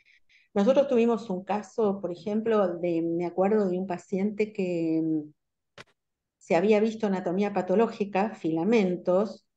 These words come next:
y nosotros no lo habíamos recuperado. Eh, hizo un, como un diagnóstico, no me acuerdo si tenía el galactomanano positivo también,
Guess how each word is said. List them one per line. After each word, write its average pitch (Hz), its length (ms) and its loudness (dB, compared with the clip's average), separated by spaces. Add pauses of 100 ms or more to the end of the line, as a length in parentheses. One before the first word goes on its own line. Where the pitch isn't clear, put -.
(120)
y 190 80 -4
nosotros 214 400 2
no 226 180 4
lo 233 100 4
habíamos 190 360 0
recuperado. 175 880 0
Eh, 156 380 -2
hizo 196 240 -2
un, 185 220 0
como 170 180 -2
un 190 100 2
diagnóstico, 196 800 2
no 247 80 -2
me 269 80 -2
acuerdo 226 240 2
si 220 120 -4
tenía 190 240 -2
el 196 60 0
galactomanano 175 720 -4
positivo 170 720 -4
también, 165 480 -8